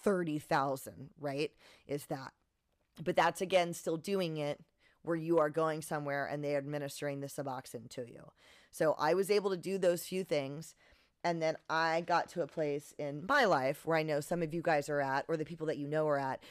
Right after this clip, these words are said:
where there was no option for me to go to even to a less expensive one. No car, no help, no phone. Everybody is sick of my bullshit. So this is what I began doing when I needed to detox myself.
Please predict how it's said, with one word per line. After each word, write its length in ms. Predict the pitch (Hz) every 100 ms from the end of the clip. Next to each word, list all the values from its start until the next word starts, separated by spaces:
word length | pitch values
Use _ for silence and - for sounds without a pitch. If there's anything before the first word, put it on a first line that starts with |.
| - -
where 200 | 143 147
there 220 | 143 156
was 200 | 127 -
no 380 | 147 156 160 160
option 500 | 151 156 - 165 147
for 160 | - 147
me 160 | 151
to 100 | 147
go 340 | 139 143 127 98
to 180 | - 151
even 200 | 147 143
to 180 | - 143
a 40 |
less 280 | 139 131 -
expensive 520 | 123 - 120 - 120
one. 240 | 117 113 113 - _
No 260 | 156 170 175
car, 500 | - 160 143 135 147 _
no 200 | 160 160
help, 340 | 160 151 143 -
no 200 | 160 156
phone. 480 | - 151 139 143 131
Everybody 400 | 156 160 156 151
is 100 | 139
sick 260 | - 147 139
of 140 | 131
my 160 | 156 131
bullshit. 540 | 135 135 - 117 113 - - -
So 200 | - 151
this 280 | 170 170
is 140 | 190 160
what 160 | 165 -
I 200 | 143 160
began 480 | 175 180 208 208 185
doing 500 | 175 180 151 147 151
when 180 | 160 -
I 160 | 147
needed 360 | 156 160 160 151
to 140 | 147
detox 600 | 123 139 139 151 143 - - -
myself. 720 | 127 120 - 113 - -